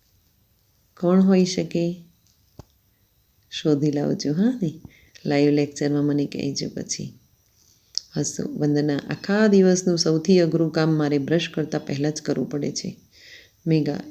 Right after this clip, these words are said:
એવું તે કયું કામ? વંદના, સવારે ઊંઘમાંથી જાગવું પડે છે. <laughs> ઓકે બેટા,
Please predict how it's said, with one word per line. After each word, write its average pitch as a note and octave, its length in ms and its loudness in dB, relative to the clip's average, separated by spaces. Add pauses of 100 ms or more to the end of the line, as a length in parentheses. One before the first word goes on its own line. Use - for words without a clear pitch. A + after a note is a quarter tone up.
(120)
એવું A3+ 280 4
તે A#3+ 140 4
કયું B3 280 6
કામ? C#3 260 -4 (580)
વંદના, D3 340 -2
સવારે D3+ 460 -2
ઊંઘમાંથી D3+ 540 -2
જાગવું F#3+ 320 2
પડે D3 240 0
છે. D#3 280 -6 (460)
<laughs> - 1700 -6
ઓકે E3 320 2
બેટા, A3 360 4